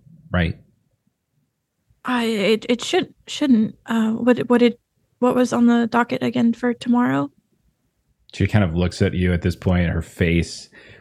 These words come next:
Speaker 1: you can tell she's been crying, a little bit of red, uh, and the sclera of her eyes is kind of puffy, and she kind of looks both angry and hurt at the same time, and for a moment, like, there's your mother again.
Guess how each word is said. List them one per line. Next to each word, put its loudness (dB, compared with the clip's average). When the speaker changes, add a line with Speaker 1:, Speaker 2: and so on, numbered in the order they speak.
Speaker 1:
you 0
can 4
tell 2
she's 2
been 2
crying, 2
a -2
little 4
bit 4
of 0
red, 0
uh, 2
and 4
the 2
sclera 0
of 0
her 0
eyes 0
is -14
kind -2
of -12
puffy, -2
and -2
she -2
kind 2
of -2
looks -2
both 0
angry 2
and 2
hurt -2
at -4
the -2
same 2
time, 2
and 4
for 2
a 0
moment, 0
like, -4
there's 0
your -2
mother -4
again. 0